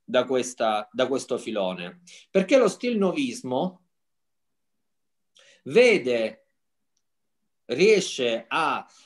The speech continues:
eh, bravo, sì, chi è che l'ha scritto? Donne che avete intelletto d'amore,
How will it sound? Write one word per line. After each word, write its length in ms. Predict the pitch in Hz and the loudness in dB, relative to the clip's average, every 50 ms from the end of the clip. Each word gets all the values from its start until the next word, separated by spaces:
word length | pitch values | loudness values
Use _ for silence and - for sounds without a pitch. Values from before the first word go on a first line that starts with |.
| _ _ _ | _ _ _
eh, 1300 | - 95 98 98 95 95 95 95 95 95 95 92 92 92 92 92 92 90 90 90 92 90 90 90 90 90 87 - - - - _ _ _ _ _ _ _ _ _ _ _ _ _ _ _ _ _ _ _ _ _ _ _ _ _ _ _ _ _ _ _ _ _ _ _ _ _ _ _ _ _ _ _ _ _ _ _ _ _ _ _ _ | -10 -8 -8 -6 -6 -8 -8 -8 -8 -8 -8 -6 -6 -6 -6 -6 -6 -6 -6 -4 -4 -4 -4 -4 -6 -6 -8 -12 -18 -20 -20 _ _ _ _ _ _ _ _ _ _ _ _ _ _ _ _ _ _ _ _ _ _ _ _ _ _ _ _ _ _ _ _ _ _ _ _ _ _ _ _ _ _ _ _ _ _ _ _ _ _ _ _
bravo, 540 | - 107 120 127 123 113 95 - - _ _ _ _ _ _ _ _ _ _ _ _ _ _ _ _ _ _ - _ _ _ _ _ _ _ _ _ _ _ _ _ _ _ _ | 0 4 6 6 6 4 2 -2 -8 _ _ _ _ _ _ _ _ _ _ _ _ _ _ _ _ _ _ -20 _ _ _ _ _ _ _ _ _ _ _ _ _ _ _ _
sì, 540 | - - - 120 127 127 113 90 - _ _ _ _ _ _ _ | -18 -10 -6 -2 -2 0 -2 -2 -6 _ _ _ _ _ _ _
chi 120 | - 143 | -4 -2
è 100 | 151 147 | -2 -2
che 100 | 127 120 | -2 -4
l'ha 120 | 110 110 101 | -4 -6 -8
scritto? 640 | - - 98 92 90 82 - - - - - _ _ _ _ _ _ _ _ _ _ _ _ _ _ _ _ _ _ _ _ _ _ _ _ _ _ _ _ _ _ _ _ _ _ _ _ _ _ _ _ _ | -10 -10 -8 -8 -8 -8 -10 -16 -20 -20 -20 _ _ _ _ _ _ _ _ _ _ _ _ _ _ _ _ _ _ _ _ _ _ _ _ _ _ _ _ _ _ _ _ _ _ _ _ _ _ _ _ _
Donne 400 | - 113 160 196 190 180 165 143 | -2 0 2 2 2 2 0 -2
che 80 | 151 | -2
avete 200 | 151 175 180 175 | 0 0 0 -2
intelletto 480 | 156 147 143 147 156 165 160 160 - 143 | -2 -4 -2 -2 0 0 0 -2 -2 -2
d'amore, 720 | 139 139 139 135 123 113 107 98 92 87 82 - _ _ | -2 0 0 0 0 -2 -2 -4 -4 -8 -12 -12 _ _